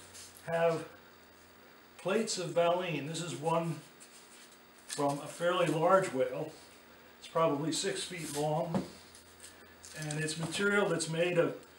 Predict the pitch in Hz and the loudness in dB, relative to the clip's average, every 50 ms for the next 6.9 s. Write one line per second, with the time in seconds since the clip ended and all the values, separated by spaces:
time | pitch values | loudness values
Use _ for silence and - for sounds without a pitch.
0 | - - - - - 202 220 214 196 175 - 156 151 143 143 139 - - - - | -20 -16 -12 -6 0 2 4 6 6 4 4 2 0 -2 -2 -4 -8 -10 -10 -10
1 | - - - 160 151 - 170 170 170 - 165 165 - 202 196 196 185 175 170 170 | -8 -8 -6 -4 -2 2 2 2 2 2 -2 -4 -2 0 0 0 2 2 2 4
2 | 165 165 170 170 165 - 139 143 147 151 151 151 147 143 135 - 175 180 175 147 | 6 6 6 6 4 4 2 0 0 0 0 0 -2 -4 -4 -4 -2 0 0 2
3 | 127 127 127 - - - - - - - - - - - - - 147 147 143 143 | 2 0 -2 -6 -12 -18 -20 -20 -20 -20 -20 -20 -20 -20 -20 -14 -10 -8 -6 -6
4 | 143 135 - - 180 180 180 175 - - - - - - - - - 143 135 143 | -6 -4 0 2 4 4 4 4 2 -2 -6 -14 -20 -20 -20 -14 -10 -10 -6 -4
5 | 160 160 165 160 170 185 202 196 185 170 165 160 156 151 147 139 135 143 143 147 | -4 -2 0 0 0 2 2 2 2 0 0 -2 -2 -4 -4 -2 0 0 2 2
6 | 175 196 208 202 180 160 143 - - 165 160 160 156 151 156 156 156 | 4 4 4 4 2 2 0 -2 0 0 0 0 0 2 0 0 -2